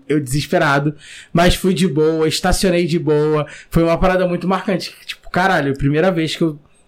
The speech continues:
fui dirigir, eu peguei uma estrada, uma via expressa. Foi uma parada muito marcante. E outra coisa muito marcante também foi quando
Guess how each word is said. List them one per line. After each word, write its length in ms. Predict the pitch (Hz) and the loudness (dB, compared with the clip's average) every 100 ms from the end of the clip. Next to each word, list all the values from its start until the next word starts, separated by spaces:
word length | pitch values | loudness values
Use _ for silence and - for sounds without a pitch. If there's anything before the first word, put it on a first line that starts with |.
| _ | _
fui 220 | - 170 175 | -2 0 2
dirigir, 540 | 202 190 160 156 175 - - - | 4 2 0 -2 -4 -10 -18 -4
eu 100 | 151 | -2
peguei 280 | 170 160 156 | 0 0 -2
uma 320 | 170 185 180 _ - | 0 -2 -4 _ -6
estrada, 520 | 156 - 165 160 156 139 | -6 -2 -2 -2 -2 -2
uma 140 | 151 | -2
via 440 | 135 160 185 170 147 - | -2 -2 0 -2 -8 -4
expressa. 720 | 165 - 165 151 139 - 107 _ _ _ _ _ _ _ _ - | -4 0 0 0 -2 -4 -6 _ _ _ _ _ _ _ _ -20
Foi 160 | - 143 | -2 0
uma 120 | 147 | 0
parada 280 | 143 156 143 | 0 0 0
muito 200 | 139 139 | -2 -2
marcante. 600 | 151 139 156 131 113 120 - - - - - - | -2 -2 0 0 -2 -6 -10 -20 -20 -20 -8 0
E 100 | 180 | 4
outra 200 | 202 214 | 4 4
coisa 240 | 208 190 | 4 4
muito 200 | 185 175 | 0 0
marcante 440 | 180 151 175 165 - | -2 -2 -4 -4 -4
também 380 | 170 160 196 | -2 0 -2
foi 260 | 214 - 180 | -2 -2 -2
quando 1400 | 175 180 170 175 180 190 196 202 196 196 196 190 180 151 | -2 -2 -2 -4 -2 -2 -2 -4 -2 0 2 0 -2 -8